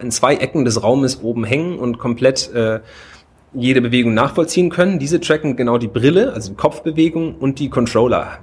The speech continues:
das heißt die Handbewegung. Und aus diesen drei Punkten wird dann auch ein Avatar erstellt, damit sich die Leute im Team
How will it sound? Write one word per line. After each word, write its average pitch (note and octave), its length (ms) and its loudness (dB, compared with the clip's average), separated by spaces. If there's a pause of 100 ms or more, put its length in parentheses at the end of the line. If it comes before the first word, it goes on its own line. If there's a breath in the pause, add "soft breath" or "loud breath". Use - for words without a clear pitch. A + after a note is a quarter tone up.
das - 140 -8
heißt G#2 180 -2
die - 80 -4
Handbewegung. D#3 640 -2 (360 loud breath)
Und A2+ 120 -2
aus A2+ 140 -2
diesen F#3 240 0
drei A#2+ 200 2
Punkten D#3+ 680 -2
wird C3 160 2
dann B2 100 2
auch G#2+ 160 -4
ein A#2 160 -6
Avatar B2 500 -2
erstellt, D3 520 -2
damit A#2+ 220 -2
sich - 180 -6
die A#2 100 0
Leute D#3 300 4
im E3+ 240 2
Team D3 380 -2